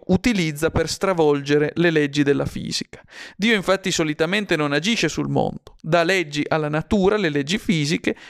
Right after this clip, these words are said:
ed essa natura agisce secondo quelle leggi. È quindi possibile studiare il mondo senza tener conto di Dio,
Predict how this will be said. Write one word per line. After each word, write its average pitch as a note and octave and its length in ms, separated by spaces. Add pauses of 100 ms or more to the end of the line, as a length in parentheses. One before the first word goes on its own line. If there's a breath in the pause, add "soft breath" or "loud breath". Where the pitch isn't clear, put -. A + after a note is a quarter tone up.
(100)
ed G#3+ 180
essa F#3 240
natura D#3+ 480
agisce D#3 480
secondo C#3 480
quelle C#3 260
leggi. - 460 (400 loud breath)
È - 80
quindi A3 260
possibile F3+ 480
studiare E3+ 420
il A#3+ 80
mondo D#3+ 320
senza E3 360
tener C#3+ 320
conto D#3+ 300
di D3+ 160
Dio, F3 300